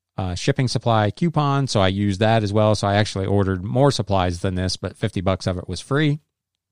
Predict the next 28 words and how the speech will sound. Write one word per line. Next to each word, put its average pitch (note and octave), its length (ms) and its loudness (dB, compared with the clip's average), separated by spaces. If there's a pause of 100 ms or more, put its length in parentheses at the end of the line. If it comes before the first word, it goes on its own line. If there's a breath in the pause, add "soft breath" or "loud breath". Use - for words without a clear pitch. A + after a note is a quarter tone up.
(380)
So B2 260 8
my A2 220 4
operating C3 400 2
ex-, - 340 -6
expenses A2+ 460 0
were F#2+ 140 0
a G2+ 40 0
little E3 200 4
higher A2 340 4
than A2+ 180 2
normal G2+ 320 0
for F#2+ 120 -6
the E2+ 100 -2
week B2+ 320 -2
because F#2+ 240 0
of F2+ 80 0
that. C#3 280 2 (1040 soft breath)
Even F3 300 2
with C#3 120 4
that B2 240 2
being F#2 220 2
said, D3+ 480 4 (380 soft breath)
net C3+ 240 4
profit C3+ 440 2 (160)
for C3 180 2
the A#2 100 4
week C#3+ 360 2 (160)
was G2+ 300 2